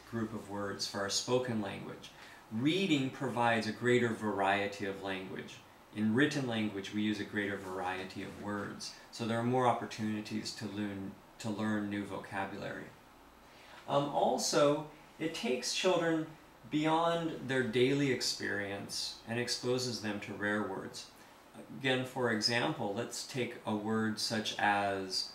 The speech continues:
submarine. Now, I'm guessing that many of you have never ridden a submarine before. Uh, you have not experienced a submarine. Maybe you've never even seen a submarine. And yet you know the word submarine.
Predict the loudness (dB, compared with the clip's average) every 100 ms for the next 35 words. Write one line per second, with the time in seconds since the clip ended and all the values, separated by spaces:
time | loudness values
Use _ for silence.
0 | -2 4 6 6 4 2 2 2 0 -4
1 | -8 -16 -20 -20 -20 -20 -20 -20 -6 2
2 | 4 6 6 4 4 0 2 2 2 0
3 | 2 4 4 4 4 4 4 2 2 0
4 | -6 0 2 4 4 2 0 -4 -8 -16
5 | -12 -4 0 0 0 0 0 0 -2 0
6 | 2 2 0 -2 -4 -6 -6 -8 -14 -20
7 | -20 -10 -2 0 0 0 -2 -2 0 0
8 | -2 -6 -4 -2 0 2 2 0 -2 -2
9 | 0 0 0 -4 -6 -6 -8 -10 -16 -12
10 | -2 0 2 2 2 0 2 2 2 2
11 | 0 0 2 0 0 0 -2 -2 -4 -6
12 | -8 -10 -14 -20 -20 -20 -18 -6 2 4
13 | 4 4 6 8 6 6 6 6 4 4
14 | 4 6 4 2 -2 2 4 6 2 0
15 | -2 -4 -4 -8